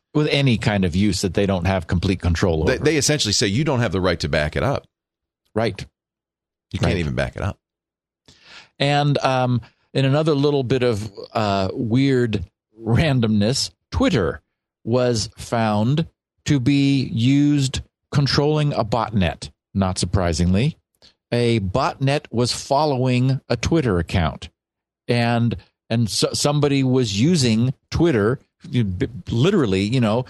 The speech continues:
Speaker 1: sending tweets to Twitter, and all of his bots were following him. And it's how he was,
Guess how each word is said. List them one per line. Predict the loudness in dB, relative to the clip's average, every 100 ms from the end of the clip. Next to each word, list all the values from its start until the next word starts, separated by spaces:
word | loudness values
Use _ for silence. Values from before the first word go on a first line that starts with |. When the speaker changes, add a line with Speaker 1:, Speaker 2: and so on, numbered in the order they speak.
| -10
Speaker 1:
sending | -6 -2 0 2 2 2 0 -2
tweets | 0 2 0 -2 -2 -2 -4 -6
to | 0 0
Twitter, | 2 2 2 2 0 -4 _ _ _
and | -2 0 0 0 -2 -6 _ _
all | 0 2 4
of | 2 0
his | 0 0 0
bots | 0 0 -2 -6 -12 -4
were | -2 -2
following | 0 2 2 0 0 0 2
him. | 2 2 0 -2 -6 _
And | -2 0
it's | 0 -2 -8 -8 -6
how | -4 -2 0 2
he | 2
was, | 2 0 -2